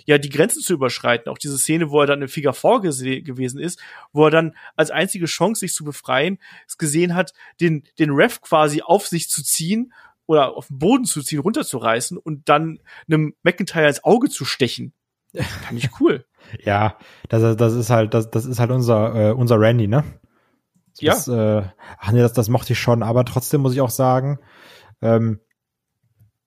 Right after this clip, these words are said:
Speaker 2: manchmal verliert mich dieser sehr methodisch kämpfende Randy Orton in einem Match auch. Weil irgendwann habe ich diesen Punkt, so,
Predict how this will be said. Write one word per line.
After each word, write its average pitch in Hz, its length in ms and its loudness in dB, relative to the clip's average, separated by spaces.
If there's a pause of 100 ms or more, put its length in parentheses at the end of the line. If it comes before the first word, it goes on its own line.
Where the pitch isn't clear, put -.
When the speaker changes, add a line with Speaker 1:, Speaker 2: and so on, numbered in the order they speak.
(260)
Speaker 2:
manchmal 135 1200 0 (580)
verliert 135 680 0
mich 127 100 0
dieser 113 420 2 (480)
sehr 117 720 0 (200)
methodisch 123 680 0
kämpfende 120 440 0
Randy 107 220 2
Orton 101 340 -2
in 95 60 -6
einem 101 180 0
Match 95 260 -2
auch. 87 400 -6 (600)
Weil 107 160 -4
irgendwann 131 500 2
habe 131 120 4
ich 120 60 -2
diesen 127 180 -4
Punkt, 139 500 -2 (340)
so, 120 480 0